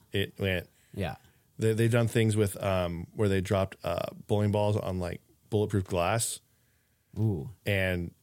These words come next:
Speaker 1: it's crazy. They did, they did one where they dropped it on a, uh,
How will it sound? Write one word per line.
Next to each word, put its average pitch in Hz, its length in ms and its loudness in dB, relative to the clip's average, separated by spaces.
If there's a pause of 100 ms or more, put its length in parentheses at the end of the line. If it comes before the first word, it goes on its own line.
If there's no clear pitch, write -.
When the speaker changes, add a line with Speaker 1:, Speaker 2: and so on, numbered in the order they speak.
(200)
Speaker 1:
it's 110 200 0
crazy. 101 600 0
They 127 280 4
did, 127 160 4
they 135 160 4
did 143 100 6
one 113 240 6
where 110 120 6
they 95 100 6
dropped 98 240 0
it - 80 0
on 98 120 -2
a, 82 240 -2 (160)
uh, 50 160 -8